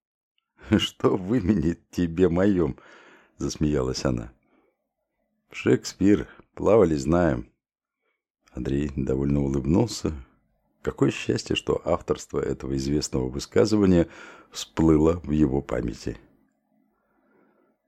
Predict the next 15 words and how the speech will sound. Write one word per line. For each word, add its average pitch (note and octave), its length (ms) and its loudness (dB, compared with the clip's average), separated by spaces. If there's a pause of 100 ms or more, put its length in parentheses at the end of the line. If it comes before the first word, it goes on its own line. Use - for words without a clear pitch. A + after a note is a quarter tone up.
(220)
Соседка, - 560 -2
закинув D2+ 540 0
ногу D2+ 280 2
на G2+ 160 4
ногу, G2 320 -2
сев D#2 280 -4
в - 280 -20
полоборота D2+ 600 -2
к - 60 -16
нему, F#2 280 2
кажется, F#2+ 440 -2
потеряла F#2+ 500 0
интерес C#2+ 420 -6
к - 180 -8
беседе. C2+ 720 -2